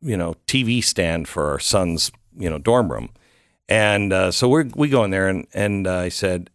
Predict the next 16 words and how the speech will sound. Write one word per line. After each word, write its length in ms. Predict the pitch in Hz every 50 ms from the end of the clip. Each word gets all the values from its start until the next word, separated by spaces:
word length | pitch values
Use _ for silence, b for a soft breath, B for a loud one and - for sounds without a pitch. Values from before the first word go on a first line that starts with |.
| _ _ -
"Hey, 340 | 73 71 - - 143 143 131
do 120 | 110 110
you 80 | 131 156
happen 280 | 160 170 165 - -
to 60 | 127
have, 300 | 110 113 110 107 107 92
like, 320 | 98 95 87 82 - - _ _ -
a 140 | 78 76 -
screwdriver 1300 | - - - - 107 120 143 143 113 131 135 127 127 131 135 123 127 131 131 127 131 127 127 127 120
or 220 | 107 80 65 64 95
anything 320 | 110 113 101 107 107 104
like 240 | 104 104 104 90 -
that 400 | 98 101 104 101 101 98 - -
we 140 | - 104 98
can 180 | - 104 101 98
buy?" 300 | 98 98 95 98 98